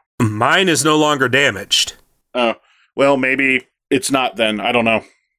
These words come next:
Speaker 2: I'd have to look.
Speaker 1: And I was not able to look at the case files until it was not damaged anymore.
Speaker 2: Then I guess not.
Speaker 1: Because then you can interact with it in a different way. The compartment is still there, but then I was able to read the case files. I don't know. Maybe I just wasn't looking at something right,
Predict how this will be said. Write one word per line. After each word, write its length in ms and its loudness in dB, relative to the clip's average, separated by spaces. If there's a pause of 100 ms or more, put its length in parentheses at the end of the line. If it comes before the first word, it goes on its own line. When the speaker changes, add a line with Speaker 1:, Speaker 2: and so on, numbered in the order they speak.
Speaker 2:
I'd 140 -2
have 100 -4
to 80 -4
look. 180 -2
Speaker 1:
And 120 2
I 220 2
was 240 0
not 240 0
able 340 2
to 100 -8
look 320 0
at 100 -2
the 80 -4
case 320 -2
files 380 -2
until 280 0
it 80 0
was 140 -2
not 280 -2
damaged 480 0
anymore. 500 -4 (240)
Speaker 2:
Then 440 -2
I 100 -2
guess 260 -4
not. 220 0
Speaker 1:
Because 260 0
then 180 0
you 140 -6
can 140 0
interact 560 0
with 200 -2
it 140 2
in 100 0
a 60 0
different 380 0
way. 480 2 (240)
The 100 -2
compartment 540 0
is 100 0
still 240 0
there, 240 2
but 140 -4
then 120 0
I 80 0
was 160 2
able 200 2
to 80 0
read 220 2
the 60 -4
case 320 0
files. 460 0 (260)
I 120 -2
don't 100 0
know. 200 2
Maybe 340 0
I 60 0
just 200 -2
wasn't 300 0
looking 280 -2
at 100 -2
something 360 0
right, 420 0